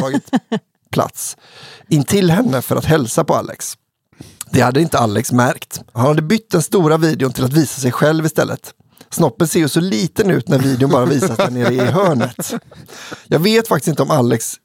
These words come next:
idag in-, helt har lyckats reparera banden mellan flickvännens familj och denna one-man show. Efter denna one-man show, Alex och hans flickvän har i alla fall idag gått skilda vägar.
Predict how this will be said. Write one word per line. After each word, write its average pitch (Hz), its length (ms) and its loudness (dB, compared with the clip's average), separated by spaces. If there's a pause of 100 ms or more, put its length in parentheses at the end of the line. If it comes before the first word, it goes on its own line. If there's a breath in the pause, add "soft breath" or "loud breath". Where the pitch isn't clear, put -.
(120)
idag 127 540 2
in-, 139 180 0 (120)
helt 135 320 2
har 123 60 4
lyckats 120 480 -2
reparera 160 560 2
banden 156 520 0 (320 loud breath)
mellan 139 320 2
flickvännens 117 440 0
familj 127 440 2
och - 60 -2
denna 123 280 2
one-man 120 600 2
show. 127 380 0 (920 loud breath)
Efter 165 220 0
denna 156 140 4
one-man 123 320 2
show, 113 260 -2 (160)
Alex 165 540 0
och 139 120 -2
hans 135 180 0
flickvän 127 400 0
har 135 140 4
i 147 60 4
alla 135 140 2
fall 120 340 -2
idag 120 340 0
gått 113 220 -4
skilda 127 360 -2
vägar. 127 500 -2